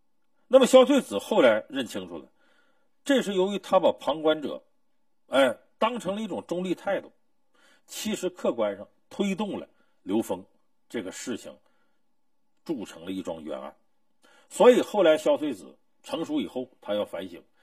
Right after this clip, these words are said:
这其实也代表着作者严歌苓对当年所作所为的一种忏悔。那么我们说这个中立不是旁观，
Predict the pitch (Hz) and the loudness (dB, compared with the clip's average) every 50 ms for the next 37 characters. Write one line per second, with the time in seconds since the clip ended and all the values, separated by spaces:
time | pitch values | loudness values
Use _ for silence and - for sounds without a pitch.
0 | _ _ _ 175 170 165 - 175 - - 147 120 - - 175 160 131 104 - 76 | _ _ _ -2 0 0 0 -4 -4 -2 -4 -4 0 2 2 2 2 0 -4 -10
1 | 82 95 - _ - 147 117 92 80 82 98 107 123 131 113 87 85 104 - - | -12 -14 -14 _ -8 -6 -6 -6 -8 -8 -8 -8 -8 -8 -10 -10 -12 -16 -20 -20
2 | - _ _ - 139 117 - _ - 175 180 175 139 107 - - - - - - | -20 _ _ -4 -4 -4 -4 _ 0 0 0 0 -2 -2 -4 -4 -4 -6 -10 -8
3 | - 135 - - - - 64 - - - - 131 113 80 76 - - - - - | -6 -8 -8 -8 -10 -14 -12 -14 -16 -14 -10 -10 -8 -8 -10 -14 -12 -10 -10 -10
4 | - - _ _ _ _ _ _ _ _ _ _ _ _ _ _ _ _ _ _ | -10 -14 _ _ _ _ _ _ _ _ _ _ _ _ _ _ _ _ _ _
5 | _ _ _ _ _ _ _ _ _ _ _ _ _ _ _ _ _ - - - | _ _ _ _ _ _ _ _ _ _ _ _ _ _ _ _ _ -20 -20 -20
6 | - _ - 254 285 285 240 - - 156 - - 165 - - 185 196 185 196 175 | -18 _ 6 10 10 10 10 8 4 -2 -2 -2 -4 -2 0 0 0 0 0 -4
7 | 139 - _ - 156 165 180 196 175 - - - 127 - - - - 95 98 101 | -6 -6 _ -6 -4 -4 -4 -4 -4 -6 -6 -8 -10 -10 -10 -10 -10 -14 -14 -12
8 | 85 78 71 - | -12 -14 -14 -14